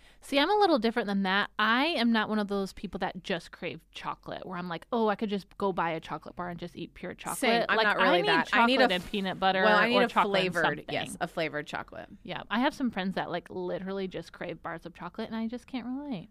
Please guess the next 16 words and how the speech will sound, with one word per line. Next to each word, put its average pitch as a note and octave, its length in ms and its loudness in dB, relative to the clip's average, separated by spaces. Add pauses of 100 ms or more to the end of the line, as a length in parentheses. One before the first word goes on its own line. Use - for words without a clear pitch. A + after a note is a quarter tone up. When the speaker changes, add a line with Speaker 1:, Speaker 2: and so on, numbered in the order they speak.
Speaker 2:
I - 60 -10
can't F3+ 360 -12 (140)
either. F3 380 -12 (300)
Speaker 1:
Hmm. G#3+ 220 -6 (140)
I A3+ 40 -8
wonder A#3 200 -4
what A3+ 140 -8
it G#3+ 140 -12
is. G3 140 -10 (180)
Speaker 2:
I G#3 60 -14
love G3+ 180 -10
that F#3 180 -12
for - 140 -16
them, F3 180 -12
though. F3+ 180 -10
Speaker 1:
Yeah, A3+ 220 -6